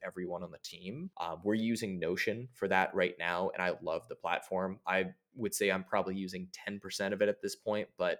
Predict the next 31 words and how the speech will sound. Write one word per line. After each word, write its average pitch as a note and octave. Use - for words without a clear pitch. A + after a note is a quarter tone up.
there F#2+
are F#2+
some F2+
incredible F2+
insights D2+
in D#2+
there. D#2+
Let D3
me F3+
throw F#3+
that F3+
same D#3+
question D#3
back C#3
over C#3+
to B2
you, D3+
though. -
What C3+
other E3+
tools E3
am C#3+
I C#3
missing C3+
out C#3+
on? D#2
What A#2+
else D3
would C3
you F3
recommend? C#2